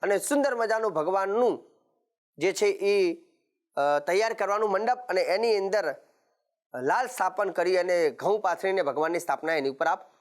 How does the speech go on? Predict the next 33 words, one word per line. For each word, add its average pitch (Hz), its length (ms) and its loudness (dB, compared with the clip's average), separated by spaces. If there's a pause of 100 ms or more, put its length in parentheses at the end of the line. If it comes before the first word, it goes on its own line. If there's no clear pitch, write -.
(200)
કરી 185 200 0
શકો 139 220 -6
છો. 123 120 -8 (260)
તો 226 80 2
દર્શક 240 280 -2
મિત્રો, 269 220 0
સુંદર 233 260 0
મજાની 226 280 -2
જાણકારી 202 500 -2
આજે 208 180 0
ભક્તિ 165 240 -4
સંદેશ 214 340 -2
કાર્યક્રમના 190 500 -2
માધ્યમથી 185 400 0
મેં 185 140 2
તમને 175 220 0
આજે 156 200 0
કહી 180 220 2
છે 208 120 0
અને 208 100 2
આવતીકાલે 180 480 0
ભગવાનની 180 520 0 (240)
સ્થાપન 233 420 -2
કઈ 208 200 0
રીતે 233 280 0
કરવું 233 500 -2 (400)
એની 196 160 2
પણ 220 200 -2
તમને 214 200 0
માહિતી 190 400 0
આપીશ. 196 360 -2 (240)
અને, 196 420 0 (580)
અ, 135 40 2